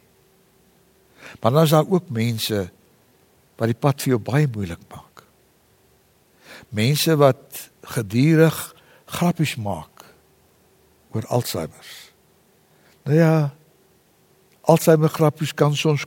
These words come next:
kosbaar wees. Maar wanneer 'n mens op hierdie pad stap, is dit nogal pynlik om dit gedurig te hoor.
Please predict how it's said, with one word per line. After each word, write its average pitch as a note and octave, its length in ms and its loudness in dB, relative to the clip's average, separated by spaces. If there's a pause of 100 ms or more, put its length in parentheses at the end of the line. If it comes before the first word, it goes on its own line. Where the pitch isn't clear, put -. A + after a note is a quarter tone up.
kosbaar A#2 560 2
wees. - 360 -20 (1400)
Maar A2+ 120 2
wanneer C#3+ 260 6
'n - 20 4
mens D3 200 2
op A#2+ 100 -4
hierdie D3+ 280 0
pad D#3+ 220 0
stap, - 420 -8 (680)
is C3 120 -10
dit F3+ 100 -14
nogal D#3+ 240 -2
pynlik C3+ 500 -2
om A2+ 100 -8
dit G#2+ 200 -6
gedurig G2 440 -6
te - 140 -12
hoor. F2+ 320 -10